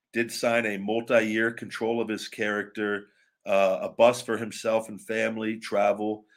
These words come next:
and I believe an executive producer role in Dusty Rhodes, uh, documentary." That's very cool if that all is the case. I would question, though,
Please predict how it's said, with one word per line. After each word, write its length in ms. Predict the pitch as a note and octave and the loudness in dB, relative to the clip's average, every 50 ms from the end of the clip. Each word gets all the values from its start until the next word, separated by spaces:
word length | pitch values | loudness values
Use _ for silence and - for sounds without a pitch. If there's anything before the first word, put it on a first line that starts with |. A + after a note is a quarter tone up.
| _ _ _ - | _ _ _ -6
and 120 | G2 G#2 | -2 0
I 60 | G#2 | 0
believe 300 | G2 G#2 G#2 A2 A2 G#2+ | 0 0 0 0 0 -2
an 100 | G#2+ G#2 | -2 -4
executive 520 | G2+ F#2 - - A2 - - B2 G#2+ G2+ - | -6 -6 -4 -2 -2 -2 -2 -4 -6 -6 -6
producer 420 | A#2 G#2 G2+ G#2+ G2+ - - G#2+ | -6 -6 -4 -4 -4 -4 -4 -4
role 320 | G2 G2+ G2+ G2+ G2+ - A2 | -2 -2 -2 -2 -2 -4 -6
in 120 | G2 F#2 | -8 -6
Dusty 380 | F2+ G2+ G2 F#2+ - - G#2+ G2 | -4 -2 -2 -2 -4 -6 -6 -4
Rhodes, 520 | F#2 F#2+ F#2+ F#2 F#2+ G2 F#2+ F#2+ - - - | -2 -2 -2 0 0 -2 -4 -6 -10 -8 -4
uh, 240 | G2+ F#2 F#2 F2+ - | -2 0 0 0 0
documentary." 760 | - G2 F#2 F#2 - F#2+ F2+ F#2 F#2+ G2+ G#2+ A2 A2+ - _ _ _ _ _ _ _ _ _ _ _ _ | 0 0 0 0 -4 -6 -8 -6 -4 -2 -2 -4 -4 -6 _ _ _ _ _ _ _ _ _ _ _ _
That's 200 | A#2 B2 B2 B2 | 6 6 6 8
very 280 | G#2+ C3 C3+ C#3+ D3 B2 | 8 10 10 10 10 8
cool 260 | - C3+ C#3+ E3 D#3 C3+ | 6 2 2 4 4 4
if 80 | - - | 4 6
that 220 | A#2 A#2 A2+ - | 6 6 6 6
all 340 | A2+ A2+ A#2 A#2+ A#2+ A#2+ A2 | 6 6 8 8 8 6 4
is 480 | A2+ A2 A2 A2 A2 G#2+ G2+ - - - | 2 0 0 0 0 -2 -4 -6 -10 -12
the 100 | G2 - | -14 -8
case. 360 | - B2+ C3 B2+ A#2 - - - - - _ _ _ - | -4 -2 -2 -2 -2 -6 -10 -16 -20 -20 _ _ _ 8
I 180 | A#2 B2+ C3 | 10 10 10
would 300 | B2 A2 B2+ D3 D#3 D3+ | 10 8 6 4 4 4
question, 540 | - - C#3 D3 D3+ D3 - - - A2+ A2+ A2 | 4 6 8 8 8 8 4 -4 -4 -4 -2 2
though, 380 | G#2+ G#2 G#2 G2+ F#2+ - - | 2 4 4 2 0 -4 -10